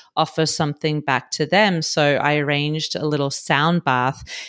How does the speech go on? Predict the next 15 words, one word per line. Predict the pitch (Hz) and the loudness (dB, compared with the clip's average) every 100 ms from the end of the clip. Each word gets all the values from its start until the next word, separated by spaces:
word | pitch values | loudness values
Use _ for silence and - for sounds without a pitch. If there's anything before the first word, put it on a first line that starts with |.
| - | -6
And | 185 | 0
obviously | 202 202 - | 2 2 2
a | 170 | 0
sound | - 170 160 | 2 2 2
bath, | 151 139 139 - | 2 0 0 -4
you | |
don't | 151 160 | -2 0
have | 147 | -2
to | 143 | -2
use | 139 135 - | -4 -4 -6
the | 147 | -6
gong. | - 160 143 139 143 - - - - | 0 2 2 0 -6 -12 -20 -20 -14
You | 151 | -6
can | 180 165 | -2 0
use | 151 151 147 143 143 - | 0 0 0 -2 -2 -6